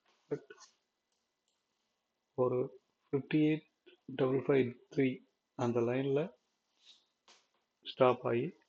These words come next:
again ரிவைஸ் ஆச்சு. திருப்பியும் மேல போறதுக்கு ட்ரை பண்ணாங்க. ஆனா மார்க்கெட் அதுக்கு மேல போக முடியாம திருப்பியும் நல்லா கீழே வந்துருச்சு.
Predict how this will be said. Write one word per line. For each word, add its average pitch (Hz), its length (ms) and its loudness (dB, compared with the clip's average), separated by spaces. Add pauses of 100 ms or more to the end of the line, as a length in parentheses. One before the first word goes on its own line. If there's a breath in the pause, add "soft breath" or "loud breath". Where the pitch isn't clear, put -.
(140)
again 135 240 0 (120)
ரிவைஸ் 127 380 2
ஆச்சு. 117 240 -4 (1080)
திருப்பியும் 151 540 -2
மேல 143 240 2 (120)
போறதுக்கு 139 440 0 (580)
ட்ரை 131 140 2 (100)
பண்ணாங்க. 123 320 2 (400)
ஆனா 131 120 -2 (100)
மார்க்கெட் 127 400 0 (300)
அதுக்கு 120 320 -2
மேல 131 140 2 (100)
போக 127 100 4 (100)
முடியாம 117 380 0 (560)
திருப்பியும் 135 360 0
நல்லா 120 280 0 (100)
கீழே 127 240 6
வந்துருச்சு. 113 400 -4